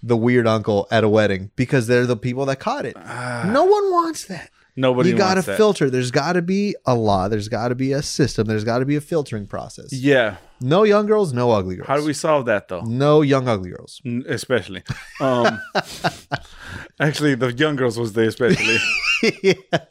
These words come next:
Speaker 2: And I realized how that made me look. Um, I, how do we solve that? Are we handing out wristbands at the door?
Speaker 1: Y-,
Speaker 2: Like, you,
Speaker 1: I mean,
Speaker 2: you qualify?
Speaker 1: I think just parents don't fucking tell your underage daughters to
Speaker 2: Honestly, that's not wor-, that's not working, though.
Speaker 1: I guess not.
Speaker 2: But we, we can't count on parents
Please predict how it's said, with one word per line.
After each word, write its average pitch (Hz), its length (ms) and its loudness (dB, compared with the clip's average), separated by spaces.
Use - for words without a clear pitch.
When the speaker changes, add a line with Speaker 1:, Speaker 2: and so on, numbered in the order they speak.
Speaker 2:
And 131 120 0
I 123 40 2
realized 123 400 2
how 127 120 0
that 110 120 0
made 113 180 0
me 110 100 -6
look. 110 220 -4
Um, 151 440 4
I, 262 220 2
how 160 100 0
do 220 60 2
we 240 100 -2
solve 285 240 2
that? 208 120 4
Are - 20 2
we 156 120 4
handing 226 220 0
out 190 120 4
wristbands 190 440 0
at 220 80 -2
the 170 80 -4
door? 277 320 0
Speaker 1:
Y-, 190 240 -8
Speaker 2:
Like, 151 180 0
you, 247 80 -2
Speaker 1:
I - 20 -2
mean, 349 180 0
Speaker 2:
you 151 100 0
qualify? 180 520 -2
Speaker 1:
I 277 100 2
think 311 240 0
just 226 200 0
parents 190 360 0
don't 156 400 2
fucking 160 420 0
tell 156 200 2
your 151 160 2
underage 139 400 2
daughters 131 420 2
to 135 120 4
Speaker 2:
Honestly, 123 320 0
that's 123 140 0
not 131 120 0
wor-, 139 120 2
that's 131 180 0
not 131 100 0
working, 147 300 0
though. 95 180 -8
Speaker 1:
I 110 120 -4
guess 98 260 -4
not. 95 240 -12
Speaker 2:
But 123 120 -6
we, 135 200 -4
we 139 140 -4
can't 165 260 -2
count 123 240 -4
on 113 80 -4
parents 113 320 -8